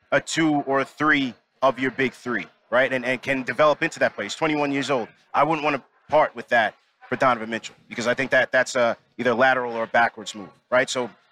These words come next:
R J's off the table. You wanna put Fournier in the deal to match the salary? Absolutely. Quickley and Toppin, again, I love that dynamic duo. I love what they did with the Knicks' second unit.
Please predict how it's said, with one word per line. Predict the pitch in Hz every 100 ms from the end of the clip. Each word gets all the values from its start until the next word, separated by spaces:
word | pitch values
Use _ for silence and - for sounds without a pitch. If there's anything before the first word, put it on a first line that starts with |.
| -
R | 147 156
J's | 147 143
off | 135
the | -
table. | 127 104 92 _ -
You | 131
wanna | 165
put | 185
Fournier | - 170 175 165
in |
the | 156
deal | 151 156
to | 147
match | 139 139
the | -
salary? | - 147 143 143 139
Absolutely. | 131 127 - 135 120 101 _ - - _ -
Quickley | 175 180 180 156
and |
Toppin, | 139 165 160 170 160 151
again, | 120 156 139
I |
love | 131 151 151
that | 143
dynamic | - 147 147 147 143 -
duo. | 165 160 151
I |
love | 131 143 135
what | -
they | 135
did | 147
with | 139
the | 135
Knicks' | 139 -
second | 147 - 139
unit. | 156 156